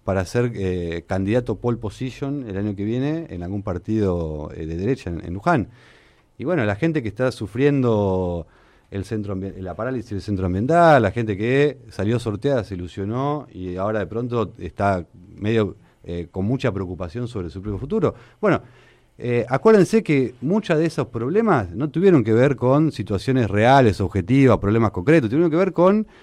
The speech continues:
que hay algunos sectores que se están peleando a ver quién es el gorila del año, digamos, ¿no? Y bueno, acuérdense, y la política también es eso, también es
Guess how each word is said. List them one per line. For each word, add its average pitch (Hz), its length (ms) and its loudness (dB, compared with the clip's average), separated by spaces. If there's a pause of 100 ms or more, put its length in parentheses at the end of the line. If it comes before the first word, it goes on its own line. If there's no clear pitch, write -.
(200)
que 123 120 2
hay 127 100 6
algunos 151 300 6
sectores 139 340 0
que 135 60 0
se 107 60 -2
están 131 200 0
peleando 143 420 2
a 127 40 6
ver 123 100 2
quién 120 140 2
es 127 80 6
el 113 80 4
gorila 113 240 4
del 92 100 2
año, 80 300 0 (200)
digamos, 82 220 -6
¿no? 190 260 -6
Y 214 60 -8
bueno, 220 400 0
acuérdense, 226 760 2
y 151 520 -6
la 160 160 -8
política 196 280 -2
también 175 280 2
es - 100 2
eso, 113 320 2 (240)
también 139 300 -4
es 196 260 -2